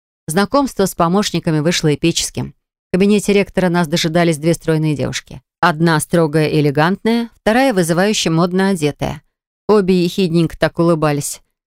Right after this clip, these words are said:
Парни приняли эти ухмылки на свой счет, но я-то знала, что сей дружелюбный оскал предназначен мне. Сдержаться не было никакой возможности, и мы с Ликой, Таськой и Златой,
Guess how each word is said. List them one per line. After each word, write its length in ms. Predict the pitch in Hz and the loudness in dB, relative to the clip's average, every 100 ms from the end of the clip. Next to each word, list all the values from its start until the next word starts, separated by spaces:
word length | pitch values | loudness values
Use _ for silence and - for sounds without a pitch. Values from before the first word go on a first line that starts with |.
| _ - | _ -2
Парни 340 | 254 247 214 | 0 2 2
приняли 400 | 185 220 202 190 | 2 2 2 2
эти 160 | 185 190 | 2 0
ухмылки 420 | 175 196 185 - | -2 0 0 0
на 140 | 175 170 | -2 -2
свой 260 | 160 165 | 0 0
счет, 240 | - 143 - | 0 -4 -4
но 120 | 165 | 0
я-то 400 | 175 196 190 151 | 2 0 0 -4
знала, 460 | 131 147 143 139 151 _ _ _ | -2 0 0 -4 -10 _ _ _
что 220 | - - 208 | -8 -2 0
сей 240 | - 269 | 2 2
дружелюбный 580 | 190 185 180 208 170 165 | 2 2 2 0 0 -2
оскал 360 | 156 202 202 | -2 -2 -2
предназначен 800 | 185 160 156 151 151 170 - 151 | -2 -2 0 -2 -2 -4 -2 -2
мне. 280 | 151 156 170 _ _ _ _ _ 170 | -2 -2 -6 _ _ _ _ _ 0
Сдержаться 500 | 190 165 190 - 180 | 0 2 0 0 0
не 160 | 175 | 0
было 120 | 156 | 2
никакой 380 | 160 156 160 160 | 0 0 -2 0
возможности, 680 | 143 139 143 139 139 - 156 | -2 -2 -4 -6 -6 -6 -2
и 40 | |
мы 140 | 160 151 | 0 0
с 100 | - | 0
Ликой, 320 | 165 156 147 | -2 -2 -6
Таськой 460 | - 151 - - 143 | -2 -2 -2 -4 -2
и 40 | |
Златой, 460 | 156 170 - 135 | 0 0 -2 -8